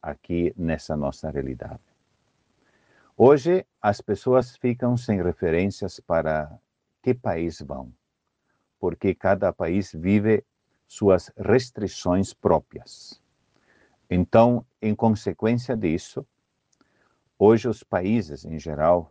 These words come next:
vivem um grande consumo de entorpecentes. Também estão fazendo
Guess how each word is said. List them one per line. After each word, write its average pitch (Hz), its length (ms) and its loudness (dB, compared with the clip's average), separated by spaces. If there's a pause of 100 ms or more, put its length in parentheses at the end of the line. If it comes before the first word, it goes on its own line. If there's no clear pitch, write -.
vivem 113 580 2 (100)
um 95 180 -8
grande 120 460 0
consumo 110 800 -2 (720)
de 85 300 0
entorpecentes. - 1200 -4 (1600)
Também 139 360 2
estão 127 320 -4
fazendo 113 680 -4